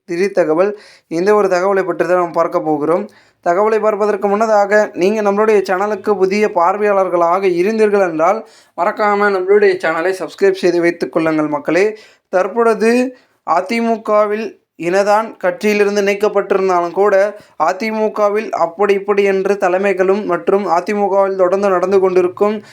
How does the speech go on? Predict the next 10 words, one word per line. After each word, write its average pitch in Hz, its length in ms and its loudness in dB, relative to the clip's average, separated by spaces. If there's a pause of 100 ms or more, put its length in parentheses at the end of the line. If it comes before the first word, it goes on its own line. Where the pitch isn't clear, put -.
(220)
அணிமாற்றம் 190 540 0
படலம், 185 340 0
அதிமுகவில் 190 640 -2
இருக்கக்கூடியவர்கள் 180 720 2
வேறு 185 520 0
கட்சிக்கு, 185 460 0
மாற்று 180 300 0
கட்சியினருக்கு 185 600 2
செல்வது 180 460 2
என 180 360 -2